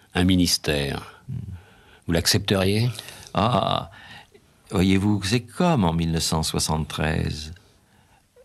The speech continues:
Speaker 2: On n'est pas ministre pour être ministre. On est ministre pour travailler à une certaine politique. Et même titulaire d'un département spécialisé,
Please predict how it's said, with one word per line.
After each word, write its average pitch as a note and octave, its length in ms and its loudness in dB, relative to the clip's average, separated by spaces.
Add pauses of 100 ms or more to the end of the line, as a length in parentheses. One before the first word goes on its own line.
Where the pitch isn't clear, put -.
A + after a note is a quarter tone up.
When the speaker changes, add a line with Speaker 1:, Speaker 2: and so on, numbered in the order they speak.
(120)
Speaker 2:
On C3+ 140 4
n'est D3+ 120 4
pas A#2 560 2 (160)
ministre F#2+ 800 2 (440)
pour G#2 220 2
être D#2 760 0
ministre. D#2+ 800 -2 (520)
On D3 140 4
est D#3 100 4
ministre E3+ 560 2
pour C3+ 260 -2
travailler C#3 640 2
à F3+ 100 4
une C#3 160 6
certaine D#2+ 540 -4
politique. - 680 -10 (1040)
Et C#3 140 4
même D#3+ 380 4
titulaire F2 880 0 (420)
d'un A2+ 180 4
département G#2 760 0
spécialisé, D2 1120 -2